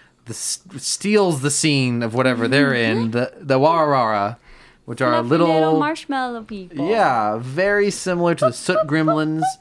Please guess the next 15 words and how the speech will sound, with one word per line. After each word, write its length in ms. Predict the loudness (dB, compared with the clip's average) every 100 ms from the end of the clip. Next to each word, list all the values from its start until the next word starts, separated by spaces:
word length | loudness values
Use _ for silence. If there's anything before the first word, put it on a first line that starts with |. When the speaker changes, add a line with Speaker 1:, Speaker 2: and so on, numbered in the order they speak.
| _
Speaker 2:
<laughs> 240 | -6 -6
Speaker 1:
from, 500 | 0 0 2 0 -2
uh, 240 | -2 -2
Totoro 720 | -2 -4 0 2 2 2 0 -2
and 260 | -4 -4 -4
Spirited 400 | -6 -2 -2 0
Away, 600 | 0 2 0 -2 -4 -6 _ _ _ _ _
and 120 | -6 -6
I'm 80 |
sure 360 | -6 -2 -2 0
other, 540 | 0 0 2 0 -2 -8 _ _ -4
uh, 500 | 0 0 0 -4 -8 -14 _ _ _ _
you 80 | -8
look 80 | -6
confused. 460 | -8 -10 -12 -14